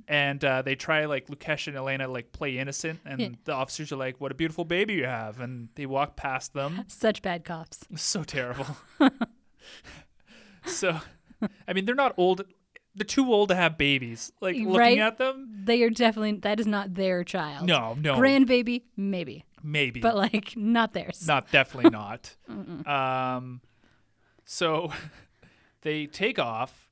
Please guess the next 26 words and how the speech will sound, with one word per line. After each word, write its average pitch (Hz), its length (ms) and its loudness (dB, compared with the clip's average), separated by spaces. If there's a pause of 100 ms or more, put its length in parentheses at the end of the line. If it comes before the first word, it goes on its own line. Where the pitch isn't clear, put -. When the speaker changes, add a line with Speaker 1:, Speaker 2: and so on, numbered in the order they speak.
(120)
Speaker 1:
They 151 60 -6
go 156 140 0
across 170 340 -2
the - 60 -10
street, 160 440 -6
I 139 40 -12
think 240 300 -12
back 196 260 0
to 202 80 -6
the 156 100 -8
same, 165 300 -8
like, 147 200 -10
park - 320 -8
bench-ish 160 600 -6
area. 165 420 0
Speaker 2:
Yeah. 151 420 0 (220)
Speaker 1:
Like, 160 140 -8
this 151 140 -10
church 160 260 -4
has 143 140 -4
a 127 60 -6
park 139 300 -4
across 117 320 -4
Speaker 2:
Mm-hmm. 117 80 -6
Speaker 1:
the 131 60 -6
road. 113 540 -8